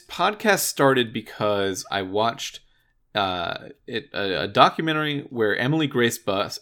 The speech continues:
uh, Buck, who is a designer on this episode, uh, was talking about, like, "Yeah, you know, we kept just putting out stuff, and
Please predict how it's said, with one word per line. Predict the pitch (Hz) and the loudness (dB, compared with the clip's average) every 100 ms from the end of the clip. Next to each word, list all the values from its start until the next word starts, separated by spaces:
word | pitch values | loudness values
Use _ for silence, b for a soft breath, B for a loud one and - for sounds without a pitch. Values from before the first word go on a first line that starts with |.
| - | -2
uh, | 107 98 92 | 0 2 0
Buck, | 107 101 - | 0 -2 -4
who | 139 139 | -2 2
is | 147 151 - - - | 4 4 0 -2 -2
a | |
designer | 117 107 117 117 98 | 0 2 2 2 -2
on | 92 | -4
this | 90 | -4
episode, | 110 113 101 90 85 - b b b b - | -2 -2 -4 -4 -6 -8 b b b b -4
uh, | 107 107 | 0 0
was | 113 - | -2 0
talking | 117 113 104 | 2 0 -2
about, | 95 95 | -2 -2
like, | 80 90 | -2 -4
"Yeah, | 143 180 | -2 0
you | 131 120 | -2 -2
know, | 123 | -2
we | 123 | -2
kept | 143 165 - | -2 -4 -4
just | 139 - | -8 -4
putting | 127 131 | -4 -4
out | 123 | -6
stuff, | - 123 127 123 - b b b _ | -4 0 0 0 -10 b b b _
and | 107 104 101 101 98 98 | -2 0 0 -2 -4 -8